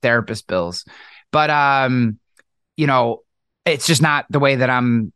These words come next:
made. You know, I wasn't, you know, when God made me, he didn't make me that way. I don't know. At, at forty-two years old, I don't know how else to look at it.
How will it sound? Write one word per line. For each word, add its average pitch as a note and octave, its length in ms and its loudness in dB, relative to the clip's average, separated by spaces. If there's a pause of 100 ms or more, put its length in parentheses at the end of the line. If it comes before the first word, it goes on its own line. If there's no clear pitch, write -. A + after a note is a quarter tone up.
made. B2 500 -6
You C3 100 -2
know, A#2+ 60 2
I A2+ 80 2
wasn't, A#2 640 0
you B2 80 0
know, A2+ 100 0
when A2+ 140 0
God A#2 500 -2 (160)
made A2+ 320 -2
me, G#2 400 -2
he - 160 -6
didn't A#2+ 420 0 (140)
make A#2 240 -6
me G#2+ 220 -2
that F2+ 240 -4
way. D#2 340 -8
I G#2 100 -4
don't G2+ 280 -4 (260)
know. A2+ 240 -2
At, A2+ 240 -8
at A2 80 -2
forty-two A#2+ 420 -4
years G#2+ 200 0
old, A2 180 -2
I G2+ 60 -2
don't G#2 160 -2
know G2 60 -4
how G#2 240 0
else - 200 -8
to G2 80 -8
look G#2+ 180 -4
at F#2 200 -2
it. F2 180 -8